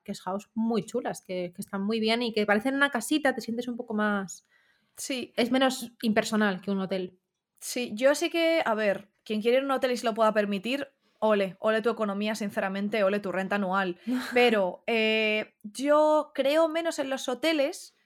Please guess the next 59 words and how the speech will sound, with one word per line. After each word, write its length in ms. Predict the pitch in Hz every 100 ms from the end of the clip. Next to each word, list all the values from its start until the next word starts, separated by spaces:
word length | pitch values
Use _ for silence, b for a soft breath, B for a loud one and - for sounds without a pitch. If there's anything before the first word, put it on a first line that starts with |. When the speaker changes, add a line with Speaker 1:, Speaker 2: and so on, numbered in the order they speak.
| _ _ _ -
Speaker 2:
Depende 300 | 226 233 269
de 20 | 277
los 100 | 214
viajes, 340 | 202 190 185
¿eh? 80 | 240
Si 100 | 226
voy 140 | 196
por 140 | 202 214
España 360 | 208 214 202 202
y 60 |
tal 140 | 196 196
y 40 |
lo 100 | 196
quiero 160 | 196 196
fácil, 260 | 196 208
me 100 | 226
voy 120 | 190 185
a 40 |
un 60 | 185
hotel 220 | 185 190
y 40 |
punto. 300 | 185 202 208
Y 40 | 214
de 80 |
hecho, 340 | 170 - 220 -
eh, 140 | 185
los 120 | 180 175
des-, 240 | 175 -
los 160 | 196 190
desayunos 380 | 185 190 185 190
continentales 480 | 202 196 190 180 185
de 60 |
los 120 | 185 185
hoteles 300 | 180 185 -
son 200 | 185 208
mi 120 | 220
Speaker 1:
Uf, 60 | 202
Speaker 2:
religión. 380 | 180 - 185 180
O 40 |
Speaker 1:
los 80 | 220
Speaker 2:
sea, 140 | 190
Speaker 1:
buffets. 280 | 196 190 208
Speaker 2:
esa 140 | 262 240
es 60 |
mi 100 | 220
verdad-, 280 | 202 196 196
esa 140 | 262 311
es 60 |
la 60 | 285
verdadera 340 | 220 208 202
secta, 400 | 196 190 - 180 -
¿vale? 220 | 190 185
Que 80 | 214
hay 40 | 208
que 100 | 196
promover. 420 | 202 180 175 170
Speaker 1:
<laughs> 40 |
Exacto. 420 | - - 214 - 208
Speaker 2:
Em, 680 | 233 226 220 208 208 202